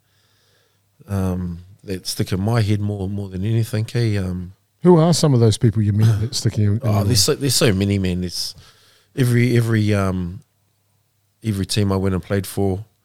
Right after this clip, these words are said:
Speaker 1: you know, I, I had a connection with, um, with a lot of those, with a lot of the sponsors, a lot of the, um, organisation, the players and coaches.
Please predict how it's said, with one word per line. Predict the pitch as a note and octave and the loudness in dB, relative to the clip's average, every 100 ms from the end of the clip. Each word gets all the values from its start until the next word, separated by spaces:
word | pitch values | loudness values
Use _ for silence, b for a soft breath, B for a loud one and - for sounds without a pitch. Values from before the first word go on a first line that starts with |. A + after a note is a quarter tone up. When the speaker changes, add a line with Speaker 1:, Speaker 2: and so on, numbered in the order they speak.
| _ _ _ _ _ | _ _ _ _ _
Speaker 1:
you | G2 | -10
know, | F#2+ F#2+ F#2 F2+ F#2 | -4 -2 0 -2 -4
I, | F2+ | -4
I | |
had | F2+ F2+ | -4 -6
a | |
connection | - G2 F#2+ - F#2 | -4 -4 -4 -4 -4
with, | F#2 F2 - | -4 -4 -8
um, | G2 F#2 F2+ F2+ A2 _ _ _ _ _ _ _ _ _ | -8 -8 -8 -12 -18 _ _ _ _ _ _ _ _ _
with | G2+ F2+ F2+ | -20 -18 -4
a | |
lot | G#2 G#2 | 2 2
of | F#2 | 2
those, | F#2+ F2+ | 0 0
with | G#2 A#2 | -4 -6
a | G#2+ | -10
lot | F#2+ G2+ G2+ G#2+ G2 | -8 -4 -2 0 -2
of | G2 | -4
the | - _ b b b | -8 _ b b b
sponsors, | - A2+ G2+ - A2+ G#2+ G2 | -6 -4 -2 -2 0 0 -2
a | |
lot | F#2+ G2+ | -2 -2
of | G2 | -2
the, | F#2 F#2+ F#2 | -4 -4 -6
um, | F#2 F#2 G#2 | -6 -6 -6
organisation, | G2+ F#2+ F#2 G#2 A2 G#2+ | -2 -2 0 0 0 -2
the | G2 | -4
players | - G#2 G#2 G#2+ G2 | -2 0 2 0 -2
and | F#2 | -6
coaches. | F2+ A2+ A2 A2+ G2+ - | -4 -4 -2 -4 -4 -8